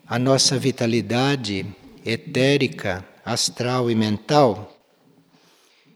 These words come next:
que pode também absorver vibrações espirituais, e isto produz uma irradiação.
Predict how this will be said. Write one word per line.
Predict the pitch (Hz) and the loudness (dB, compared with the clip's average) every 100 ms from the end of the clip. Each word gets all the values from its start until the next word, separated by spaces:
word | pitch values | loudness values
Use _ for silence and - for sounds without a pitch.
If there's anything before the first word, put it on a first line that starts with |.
| - | -10
que | 110 | -10
pode | - 139 135 131 | 2 4 6 4
também | - 127 117 131 139 | 0 0 2 2 2
absorver | 123 117 117 - 117 104 107 127 135 135 - - _ _ _ _ - | 0 0 -2 0 -2 -2 0 0 0 -4 -14 -20 _ _ _ _ -10
vibrações | 113 107 120 110 - 120 117 107 | -8 -4 -2 0 2 2 0 -2
espirituais, | 104 - 107 107 - 123 139 107 - - - - - _ _ _ - - - - - | -4 -4 -4 -4 0 2 2 0 -2 -2 -4 -10 -20 _ _ _ -20 -20 -20 -20 -2
e | 147 143 | 2 4
isto | 147 - | 4 0
produz | 147 165 143 131 143 | 0 4 4 4 2
uma | 147 147 143 | 2 0 0
irradiação. | 135 139 139 135 - - 110 95 | -2 -2 0 0 2 0 0 -4